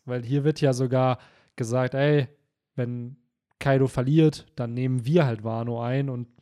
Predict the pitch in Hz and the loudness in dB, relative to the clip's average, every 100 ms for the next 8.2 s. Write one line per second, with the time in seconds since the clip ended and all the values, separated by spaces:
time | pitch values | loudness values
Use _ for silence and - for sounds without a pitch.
0 | _ _ _ 127 127 139 131 127 135 127 | _ _ _ -6 -4 -2 -2 -6 -4 -2
1 | 127 139 160 - 113 123 131 131 175 - | 0 0 0 -2 -2 0 0 -2 -8 -16
2 | _ 135 139 - 139 147 147 143 156 156 | _ -4 -4 0 0 0 2 2 2 2
3 | 147 143 151 - 143 123 131 135 135 147 | 2 2 0 0 -2 0 0 2 2 2
4 | 143 139 135 151 147 123 123 - - 139 | 2 -2 0 -2 -2 -4 -8 -6 0 0
5 | 131 135 139 147 143 131 131 123 113 107 | 0 -2 0 0 0 -2 -6 -10 -12 0
6 | 147 165 - 117 123 117 117 117 117 - | 4 4 2 -2 -2 -4 -6 -6 -8 -4
7 | 127 135 - _ _ _ 120 120 123 120 | -2 -2 -4 _ _ _ -6 -6 -6 -6
8 | 120 | -6